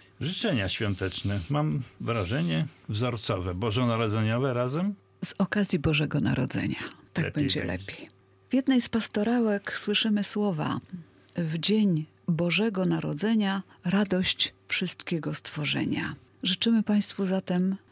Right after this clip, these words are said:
Speaker 2: radości i w dni świąteczne, i kolejne po nich.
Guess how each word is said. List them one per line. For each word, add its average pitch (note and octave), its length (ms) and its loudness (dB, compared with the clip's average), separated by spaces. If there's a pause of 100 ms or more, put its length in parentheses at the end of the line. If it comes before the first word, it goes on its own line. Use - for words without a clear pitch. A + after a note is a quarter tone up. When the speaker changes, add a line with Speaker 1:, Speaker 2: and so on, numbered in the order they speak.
Speaker 2:
radości E3 720 0 (280)
i A3+ 120 4
w G#3+ 80 -6
dni A3+ 220 0
świąteczne, G3 800 0 (300)
i G#3 80 2
kolejne F3 600 2 (160)
po D3 140 0
nich. - 520 -4